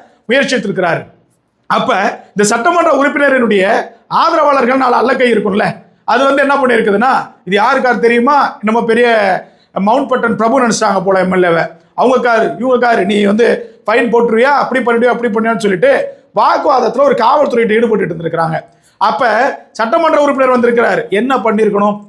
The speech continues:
சார், அது தெரியாம நிறுத்திட்டேன், விடுங்க சார், நான் பசங்க விட்டு நவுத்தி நிறுத்த சொல்றேன்னு சொல்லியிருக்கலாம். அதை விட்டுட்டு காவல்துறை அதிகாரியினுடைய கன்னத்தில் அறைந்ததாக கூறப்படுகிறது. ஏன் வாகனத்தை நிறுத்துறேன்னு வீல் கேப் போட்டு அதை பூட்டு போட்டு ஃபைனை போட்டா, ஃபைனை கட்டு, இல்லைன்னா அதுக்கான இதை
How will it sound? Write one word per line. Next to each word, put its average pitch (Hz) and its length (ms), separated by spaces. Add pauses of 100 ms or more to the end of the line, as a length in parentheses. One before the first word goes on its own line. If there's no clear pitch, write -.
(340)
சார், 170 100
அது 165 140
தெரியாம 165 340
நிறுத்திட்டேன், 214 460 (100)
விடுங்க 214 240
சார், 208 140
நான் 202 140
பசங்க 214 200
விட்டு 202 200
நவுத்தி 202 200
நிறுத்த 196 240
சொல்றேன்னு 196 260
சொல்லியிருக்கலாம். 165 400 (260)
அதை 233 260
விட்டுட்டு 233 600
காவல்துறை 254 480 (140)
அதிகாரியினுடைய 254 580
கன்னத்தில் 254 500 (100)
அறைந்ததாக 254 520
கூறப்படுகிறது. 175 480 (640)
ஏன் 262 320
வாகனத்தை 262 460
நிறுத்துறேன்னு 220 480
வீல் 247 200
கேப் 226 160
போட்டு 208 280 (500)
அதை 208 260
பூட்டு 254 220
போட்டு 226 280 (140)
ஃபைனை 240 260
போட்டா, 175 320 (560)
ஃபைனை 294 360
கட்டு, 247 240
இல்லைன்னா 247 240 (500)
அதுக்கான 254 400
இதை 302 100